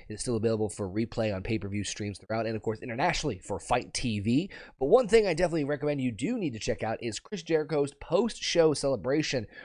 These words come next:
where of course he is awarded the A E W World Championship and, uh, subsequently spraying a lot of people when it comes to, uh,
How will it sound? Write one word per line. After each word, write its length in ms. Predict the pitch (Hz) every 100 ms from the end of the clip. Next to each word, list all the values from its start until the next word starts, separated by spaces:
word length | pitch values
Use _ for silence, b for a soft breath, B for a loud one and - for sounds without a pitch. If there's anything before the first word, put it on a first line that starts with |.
| B
where 80 | -
of 80 | 107
course 220 | 131 107
he 80 | 113
is 100 | 104
awarded 540 | 98 98 113 143 143
the 120 | 127 120
A 60 |
E 120 | 123
W 280 | 117 117 113
World 240 | 107 107 95
Championship 680 | - 135 127 113 - 113 - B B -
and, 180 | 98 98
uh, 120 | 92
subsequently 460 | - 107 117 98 -
spraying 520 | - - 120 127 120
a 60 |
lot 180 | 107 104
of 80 | 98
people 300 | - 117 104
when 100 | 107
it 100 | 95
comes 360 | - 127 107 -
to, 320 | 117 107 104
uh, 180 | 98